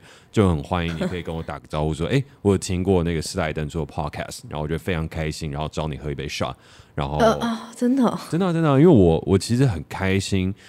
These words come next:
Speaker 1: 可以在这边碰到听众朋友，
Speaker 2: 嗯，
Speaker 1: 因为我蛮感谢大家，
Speaker 2: 嗯，嗯。
Speaker 1: 哎，真的听了 podcast 之后就愿意来 Oasis 一起吃个饭、喝个酒、聊个天，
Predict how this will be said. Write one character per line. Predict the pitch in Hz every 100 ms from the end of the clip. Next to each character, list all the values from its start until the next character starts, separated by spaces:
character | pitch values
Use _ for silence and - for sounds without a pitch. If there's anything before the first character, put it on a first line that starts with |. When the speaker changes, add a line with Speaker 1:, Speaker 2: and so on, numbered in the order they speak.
| - - -
Speaker 1:
可 | 95
以 | 85
在 | 90
这 | 85
边 | 85 80 85
碰 | - 92
到 | 82 78
听 | 80
众 | 76 76
朋 | 71 64
友， | - -
Speaker 2:
嗯， | 214
Speaker 1:
因 | 190
为 | 185 165
我 | 175 - 196
蛮 | 87 90
感 | 95 76
谢 | - 95
大 | 80 80
家， | 78 78
Speaker 2:
嗯， |
嗯。 | 71
Speaker 1:
哎， |
真 | 104 117
的 | 95
听 | 98
了 | 90
podcast | 85 85 92 80
之 | -
后 | 80 80
就 | 71 82
愿 | 82
意 | 80
来 | 73 67
Oasis | 73 76 82 73 -
一 |
起 | - 78 65
吃 | -
个 | 90
饭、 | 76 95 80
喝 | 71 87
个 | 82
酒、 | 78 -
聊 | 64 62
个 |
天， | 69 - 71